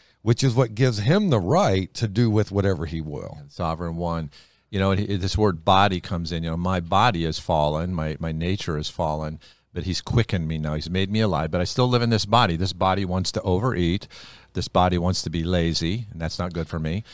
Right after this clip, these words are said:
Speaker 2: This body, uh,"
Speaker 1: You know what I did last night?
Speaker 2: Mm.
Speaker 1: I've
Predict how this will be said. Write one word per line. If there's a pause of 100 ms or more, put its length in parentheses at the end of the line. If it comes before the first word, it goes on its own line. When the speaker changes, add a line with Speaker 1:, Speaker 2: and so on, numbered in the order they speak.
(180)
Speaker 2:
This
body,
uh,"
Speaker 1:
You
know
what
I
did
last
night? (260)
Speaker 2:
Mm. (540)
Speaker 1:
I've